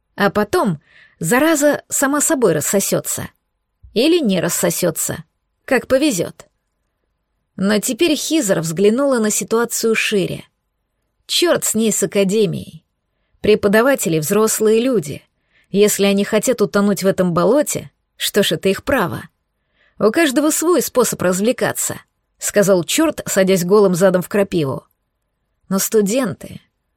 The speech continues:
Студенты — другое дело. Те, кто приходит на тренировки, отказываясь от других факультативов и отдыха. Те, кто пыхтят, наматывая круги по парку, и набивают синяки, отрабатывая правильные падения и перекаты.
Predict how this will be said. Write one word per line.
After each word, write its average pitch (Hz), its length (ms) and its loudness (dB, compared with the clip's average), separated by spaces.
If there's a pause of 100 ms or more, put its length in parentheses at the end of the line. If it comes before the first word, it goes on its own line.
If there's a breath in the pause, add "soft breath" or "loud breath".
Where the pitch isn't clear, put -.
(400)
Студенты — 240 520 2
другое 220 400 2
дело. 151 360 -6 (920)
Те, 220 160 4
кто 220 180 2
приходит 240 460 0
на 226 100 0
тренировки, 190 600 0
отказываясь 208 600 2
от 214 160 -2
других 226 360 0
факультативов 220 800 0
и 240 160 -2
отдыха. 160 600 -2 (800)
Те, 247 200 2
кто 233 180 2
пыхтят, - 520 -2
наматывая 202 520 2
круги 208 320 0
по 214 160 0
парку, - 600 -2 (400)
и 190 100 2
набивают 214 460 4
синяки, 202 420 0
отрабатывая 208 640 2
правильные 208 480 2
падения 233 420 0
и 220 40 -2
перекаты. 233 640 -4